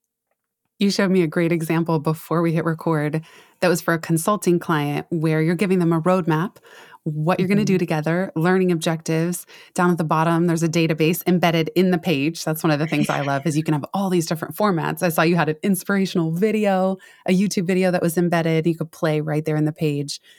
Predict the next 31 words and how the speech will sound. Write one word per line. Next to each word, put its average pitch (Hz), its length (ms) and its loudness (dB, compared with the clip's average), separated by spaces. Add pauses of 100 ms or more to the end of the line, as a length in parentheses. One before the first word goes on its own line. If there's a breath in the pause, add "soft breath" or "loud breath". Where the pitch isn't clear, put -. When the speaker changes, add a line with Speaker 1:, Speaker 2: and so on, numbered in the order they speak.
(300 soft breath)
Speaker 1:
and 180 120 2
then 160 100 2
all 156 100 0
these 147 260 -4
resources. 156 800 -4 (840 soft breath)
One 220 240 2
question 180 340 0
I 190 120 4
have, 156 420 0 (720 loud breath)
do 180 100 0
you 208 60 2
ever 269 200 2
worry 170 580 2
that 147 440 -2 (220)
the 165 140 0
client, 180 840 0
whether 170 200 2
it's 160 140 -2
a 156 40 -6
speaking 165 360 0
client, 139 580 -2
podcast 139 460 -6
guest, 135 260 -6
et 185 120 -6
cetera, 180 420 0
coachee, 160 540 0 (760)
is 160 160 2
Notion 165 380 4
resistant? 160 680 0 (140)
They're 180 120 2
like, 156 160 -4